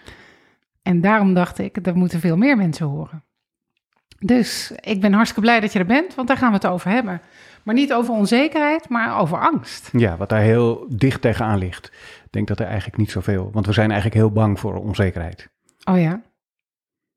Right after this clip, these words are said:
Speaker 1: Waarom? Weet je dat?
Speaker 2: Eh, ik denk in onze, ik denk dat we in onze maatschappij heel erg geleerd hebben om te leven vanuit controle. Ik denk dat onze hele cultuur erop gericht is om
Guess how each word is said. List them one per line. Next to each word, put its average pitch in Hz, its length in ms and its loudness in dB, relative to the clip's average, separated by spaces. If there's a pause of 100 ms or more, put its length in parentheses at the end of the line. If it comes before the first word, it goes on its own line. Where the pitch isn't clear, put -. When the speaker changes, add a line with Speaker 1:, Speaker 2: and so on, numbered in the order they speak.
(160)
Speaker 1:
Waarom? 202 380 0
Weet 196 180 0
je 185 80 -4
dat? 220 240 -8 (380)
Speaker 2:
Eh, 131 600 0
ik 120 120 0
denk 139 220 4
in 117 100 2
onze, 101 680 -2 (580)
ik 131 160 -2
denk 135 180 4
dat 123 140 0
we 123 60 2
in 117 100 4
onze 110 220 0
maatschappij 113 680 0
heel 117 260 2
erg 95 200 -2
geleerd 120 460 2
hebben 110 240 2
om 117 120 -2
te 104 100 0
leven 107 340 2
vanuit 101 280 0
controle. 101 560 0 (200)
Ik 113 100 -4
denk 101 140 0
dat 104 140 -6
onze 107 200 -2
hele 104 240 0
cultuur 131 400 2
erop 104 200 -2
gericht 110 340 2
is 95 140 -2
om 98 440 -6